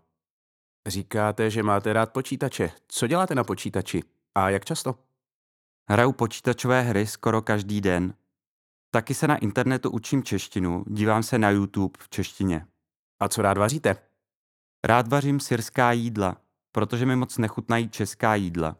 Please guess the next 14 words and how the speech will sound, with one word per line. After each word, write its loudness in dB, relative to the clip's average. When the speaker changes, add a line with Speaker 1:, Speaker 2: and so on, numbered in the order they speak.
Speaker 2:
Umím 0
udělat 0
kebab 0
nebo 0
masové 0
koule 2
z -2
jehněčího 0
masa. 0
Taky -4
pomáhám 2
mamince 0
připravovat 0
humus. -4